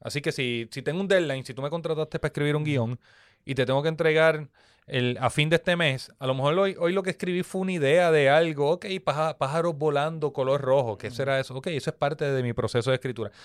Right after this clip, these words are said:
Speaker 1: Voy a investigar qué tipos de, de pájaros hay. Estoy ahí, a lo mejor
Speaker 2: Ujú.
Speaker 1: eso fue lo único que hice hoy. Pero yo sé que de aquí a dos semanas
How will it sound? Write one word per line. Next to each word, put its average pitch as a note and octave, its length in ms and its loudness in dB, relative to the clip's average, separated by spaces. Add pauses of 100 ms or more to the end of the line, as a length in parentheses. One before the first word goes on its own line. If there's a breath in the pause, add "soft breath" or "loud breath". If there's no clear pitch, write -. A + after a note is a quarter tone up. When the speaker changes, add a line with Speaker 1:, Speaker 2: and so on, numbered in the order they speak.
(160 loud breath)
Speaker 1:
Voy C3 80 2
a C#3+ 40 2
investigar E3 420 -2
qué D#3+ 120 -4
tipos D3+ 260 -8
de, B2 400 -2 (300 soft breath)
de A#2+ 160 0
pájaros C#3 380 0
hay. C3+ 200 2
Estoy C3+ 280 0
ahí, F#3+ 180 4
a A#3+ 60 2
lo G3 80 -2
mejor F#3 180 4
Speaker 2:
Ujú. A#3 60 4
Speaker 1:
eso A3+ 180 0
fue A#3 160 0
lo A3+ 80 -2
único A3+ 220 -6
que A3 80 -6
hice G#3 140 -6
hoy. G#3+ 260 -2 (420 soft breath)
Pero C3+ 140 2
yo D3+ 120 4
sé G#3+ 140 2
que G#3+ 100 0
de F#3 60 4
aquí D3 140 0
a D3 40 4
dos E3 140 2
semanas F3+ 500 0